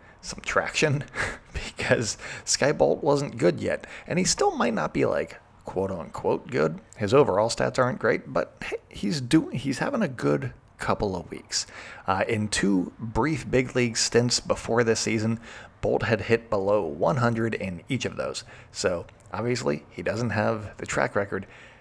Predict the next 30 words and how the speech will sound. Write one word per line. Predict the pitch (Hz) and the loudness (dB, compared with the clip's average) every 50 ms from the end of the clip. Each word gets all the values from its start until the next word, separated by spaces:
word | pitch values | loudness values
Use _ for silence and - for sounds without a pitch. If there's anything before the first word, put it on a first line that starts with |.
| - - - _ - - - _ _ - | -20 -20 -20 _ -20 -20 -20 _ _ -8
He | 226 | -6
kinda | - - - - 330 349 - | -2 0 0 0 0 -2 -2
has | - - 233 - | -2 -2 -2 0
some | - 190 180 - | 0 0 2 2
pedigree | 190 208 - 285 120 98 85 82 | 2 4 4 2 0 0 0 0
though. | 85 80 80 87 107 | 0 2 2 2 2
He, | 110 135 - | 2 0 -2
he's, | - 165 147 175 180 - - - - - - - _ - _ _ _ _ _ _ - - - - - _ - _ | -2 -2 -2 -2 -2 -2 -4 -4 -6 -10 -16 -20 _ -20 _ _ _ _ _ _ -16 -16 -14 -18 -20 _ -20 _
he's | _ - 147 135 | _ -4 -2 -2
not, | 202 - 113 - - | 0 -2 -2 -2 -2
like, | 160 143 117 | 0 0 0
a, | 92 80 - - | 0 -2 -2 -4
a | - - | -8 -8
huge | - - - - 190 202 170 - | -8 -4 -2 0 0 0 -2 -2
prospect, | - - 107 110 - - 151 151 - - | -2 -2 0 0 0 0 -2 -2 2 2
but | 170 165 | 2 2
he's | 170 160 | 2 2
got | 208 - 208 190 | 0 -2 -2 -2
some | - - 175 151 139 127 | -4 -4 -2 -2 -4 -4
tools. | - - 147 123 - - - - - - - - - - - - - - | 0 2 2 2 2 0 -2 -4 -6 -8 -10 -12 -16 -16 -16 -12 -6 -4
Uh, | - 95 101 - | -2 -2 -2 -2
in | - 113 113 113 | -2 -2 -2 -2
twenty-two | - - - 196 220 196 165 - 175 175 | 0 0 2 2 2 0 0 0 -2 0
games | 156 147 147 147 147 135 - - - | 0 0 0 0 0 -2 -2 -4 -6
this | - 101 101 - - 165 | -8 -2 0 0 0 2
season, | - 143 135 135 127 127 127 123 117 117 | 0 0 0 2 2 2 0 0 -2 -6
he | - - 113 104 | -6 -4 -2 -2
is | 95 98 | -2 -2
showing | - - - 139 135 135 127 120 | -2 0 2 2 2 2 0 0
off | 113 107 110 - - | -2 -2 -4 -6 -8